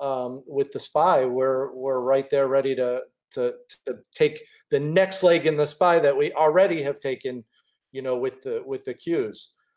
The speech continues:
Um, at the same time,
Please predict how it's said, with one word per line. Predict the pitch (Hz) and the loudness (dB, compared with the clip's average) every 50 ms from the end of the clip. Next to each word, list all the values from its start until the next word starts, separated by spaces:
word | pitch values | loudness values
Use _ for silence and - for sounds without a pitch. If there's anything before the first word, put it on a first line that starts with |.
| _ _ _ - | _ _ _ -14
Um, | 127 123 123 120 120 120 120 117 117 117 113 _ _ _ _ _ _ - | -10 -8 -8 -6 -6 -6 -8 -8 -10 -14 -16 _ _ _ _ _ _ -4
at | 135 147 - | -4 -2 2
the | - 151 | 2 2
same | 147 - 185 165 160 151 | 2 4 4 2 2 2
time, | 156 - 185 190 190 196 202 202 196 190 | 0 2 2 4 6 4 4 2 0 -4